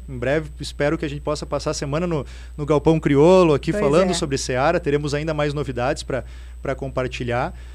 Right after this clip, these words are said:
Speaker 1: Agora, nesse período, nessa fase final, são muitas informações pra gente compartilhar, pra gente trazer, e todas com a ideia de que a gente possa fazer a comunidade estar ainda mais engajada e mais ainda envolvida.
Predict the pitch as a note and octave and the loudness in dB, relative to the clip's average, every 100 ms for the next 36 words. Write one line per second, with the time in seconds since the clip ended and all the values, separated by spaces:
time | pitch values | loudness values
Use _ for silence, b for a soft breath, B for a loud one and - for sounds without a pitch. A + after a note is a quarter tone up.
0 | B - C3 A#2+ B2+ D3 D3 - D3 C3 | B -8 -6 -2 -2 0 -2 -4 -2 -2
1 | D3+ C#3+ B2+ C3 C3+ C#3+ - C3+ C#3 - | -2 -2 -4 0 0 0 -2 -2 0 0
2 | D#3 C#3+ D#3+ G#3+ A3+ D3 B2 B2 C3+ C3 | -2 -2 0 -2 -2 -4 -6 -4 -2 -2
3 | B2 C3 C#3 - B2+ A#2 A#2+ - B2+ B2 | -4 -4 -6 -6 -8 -8 -8 -8 -8 -4
4 | A#2+ - A2+ A2 D3+ - B2 A#2+ - B2+ | -4 -6 -6 -2 -2 -4 -8 -8 -6 -4
5 | A#2 A2+ F3 B B B B - C3+ D3+ | 0 2 2 B B B B -6 0 2
6 | E3 F3+ F3+ - E3+ F#3 - F#3+ F#3 D#3+ | 4 4 2 0 0 0 0 -2 0 2
7 | E3 E3+ F3+ E3 D#3+ - D3+ D3+ E3+ E3+ | 0 0 -4 -4 -6 -4 -4 -2 -4 -2
8 | B2+ D3+ E3 D#3+ D#3 D3 - E3+ D#3+ D#3 | 2 2 0 -2 -2 -2 0 2 2 2
9 | G3+ G3 E3 E3 E3 D#3 C#3+ C#3 D3 D3 | 0 2 2 0 -2 -2 0 -2 -4 -4
10 | D3+ D3 D3 D3 C#3+ C#3+ A2+ D#3 F#3 | -4 -4 -6 -6 -2 -2 -2 -2 -4